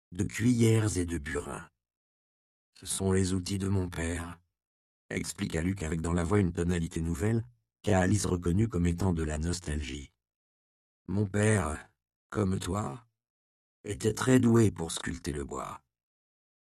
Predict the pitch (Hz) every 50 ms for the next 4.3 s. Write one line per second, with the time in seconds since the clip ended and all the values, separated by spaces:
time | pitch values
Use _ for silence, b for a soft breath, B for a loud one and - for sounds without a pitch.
0 | _ _ _ - - 80 80 98 95 104 135 131 117 113 - 135 139 147 165 170
1 | 175 _ _ _ _ _ _ _ _ _ _ _ _ _ _ _ _ _ - 92
2 | 92 - - 101 98 - 113 110 101 107 107 101 92 104 120 117 113 101 85 76
3 | 76 - 98 90 - - 95 90 85 78 78 - 87 85 85 87 85 - 87 80
4 | 80 76 78 78 73 71